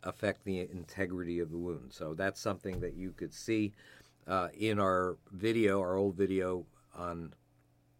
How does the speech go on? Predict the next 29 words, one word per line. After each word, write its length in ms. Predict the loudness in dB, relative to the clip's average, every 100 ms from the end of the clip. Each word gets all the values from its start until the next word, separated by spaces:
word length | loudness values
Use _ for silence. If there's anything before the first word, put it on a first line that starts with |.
| -14
our 140 | -6 -2
YouTube 380 | 0 0 -2 0
channel, 280 | 0 0
Doctor 300 | -2 -2 -4
Bones 300 | -2 -2 -4
Nurse 240 | -6 -6 -4
Amy. 260 | -4 -4
I 180 | -6 -6
think 140 | -6 -6
it's 100 | -4
called 220 | -4 0
How 140 | 0
to 100 | 0
Suture 340 | 0 -6 -6 -8
Skin 280 | -6 -6
with 120 | -4 -6
Doctor 280 | -6 -6
Bones. 320 | -6 -6 -8 -10
So 100 | -8
you 160 | -8
can 200 | -8 -14 -16 -20 -20 -20 -4
take 180 | 0 2
a 40 |
look 180 | 2 2
at 100 | -4
that. 180 | -8 -14 -20 -20 -20 -20 -20 -8
Now, 180 | 4 4
of 80 | 6
course, 380 | 8 8 8